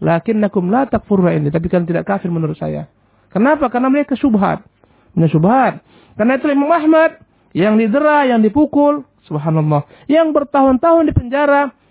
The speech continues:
tidak pernah mengkafirkan Al-Ma'mun dan khalifah-khalifah setelahnya. Yang mereka memiliki pemahaman yang menyimpang dalam agama. Karena apa?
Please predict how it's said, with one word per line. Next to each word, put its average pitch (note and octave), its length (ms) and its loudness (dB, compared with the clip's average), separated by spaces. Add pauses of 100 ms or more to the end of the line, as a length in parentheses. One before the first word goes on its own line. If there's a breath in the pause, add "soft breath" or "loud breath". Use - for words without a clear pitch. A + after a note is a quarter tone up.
(200)
tidak F#3+ 320 0
pernah A3 240 0
mengkafirkan A3 960 0 (160)
Al-Ma'mun B3 1040 2
dan D4 80 0
khalifah-khalifah C#4+ 720 0
setelahnya. G#3+ 640 -2 (800 soft breath)
Yang A#3+ 280 2
mereka C4+ 360 2
memiliki C#4 400 2
pemahaman B3+ 480 2
yang B3 120 6
menyimpang D4+ 360 4
dalam A3+ 200 0
agama. G#3 440 0
Karena E3 400 -4
apa? C4 240 -2